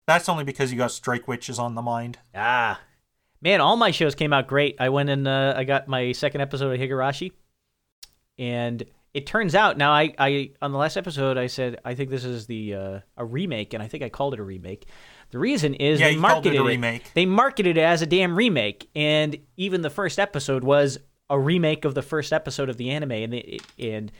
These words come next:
Speaker 2: it had some slight changes, which I thought were just stylistic, but then as soon as the second episode started, it was very obvious that it is not a remake at all. It is a, uh, complete,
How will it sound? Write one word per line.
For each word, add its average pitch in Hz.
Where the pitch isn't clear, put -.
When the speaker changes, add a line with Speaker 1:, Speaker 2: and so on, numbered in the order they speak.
Speaker 2:
it 156
had 170
some 147
slight 147
changes, 202
which 135
I 127
thought 143
were 131
just 123
stylistic, 139
but -
then 131
as 123
soon 214
as 190
the 143
second 151
episode 127
started, 101
it 110
was 104
very 135
obvious 101
that 139
it 147
is 139
not 143
a 139
remake 120
at 113
all. 113
It 113
is 107
a, 101
uh, 92
complete, 156